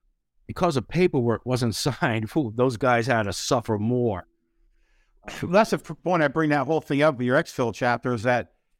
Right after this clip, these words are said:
Speaker 2: government contracting is a different world than being in the military in that conflict. You know, I, before I leave the wire, I have route clearance with me. I already have my dust off plan done, so I know exactly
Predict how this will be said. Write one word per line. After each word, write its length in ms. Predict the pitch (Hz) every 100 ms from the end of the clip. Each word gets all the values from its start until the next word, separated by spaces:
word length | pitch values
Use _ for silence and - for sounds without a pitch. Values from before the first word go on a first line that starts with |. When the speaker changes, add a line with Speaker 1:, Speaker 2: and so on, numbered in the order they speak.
| _ _ _ _
Speaker 2:
government 300 | - 160 185
contracting 840 | 175 185 190 - 143 120 - 123 131 - _ -
is 120 | 127
a 60 |
different 380 | 139 160 170 156
world 240 | 160 175 135
than 120 | 123
being 220 | 139 139
in 60 | 131
the 80 |
military 580 | 127 151 147 - 123 127
in 140 | 127 127
that 220 | 127 -
conflict. 580 | 151 147 120 110 98 - _ _ _ _ _
You 80 | 139
know, 100 | 160
I, 120 | 170
before 300 | 160 - 196
I 80 | 190
leave 220 | 185 185
the 80 | 156
wire, 460 | 151 156 131 107 -
I 140 | 127 135
have 280 | 123 120
route 220 | 101 139 175
clearance 360 | 185 175 160
with 200 | 180 160
me. 120 | 170 -
I 80 | 123
already 240 | 185 165
have 200 | 151 147
my 120 | 131
dust 260 | 131 139 -
off 220 | 143 -
plan 240 | 143 139
done, 320 | 131 131 135 135
so 220 | - 117
I 80 | 117
know 180 | 139 135
exactly 560 | 127 135 139 127 113